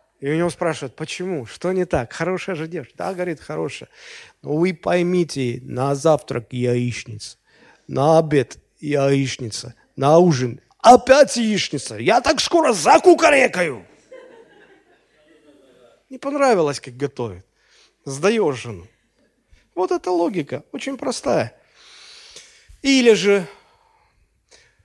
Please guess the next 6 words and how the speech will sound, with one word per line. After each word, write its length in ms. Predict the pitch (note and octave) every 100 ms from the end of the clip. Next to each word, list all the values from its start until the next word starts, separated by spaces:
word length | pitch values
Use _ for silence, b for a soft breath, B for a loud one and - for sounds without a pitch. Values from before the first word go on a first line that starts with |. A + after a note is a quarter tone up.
| b _ _ _ _ _ -
мужчина 500 | F#3 F3+ - A3 F3+
жил, 260 | D3+ F#3+
жил, 240 | D3+ D#3 D#3+
жил, 400 | E3 C4+ D4+ -
а 80 | E3
потом 500 | F3+ E3+ G#3+ G3+ G#3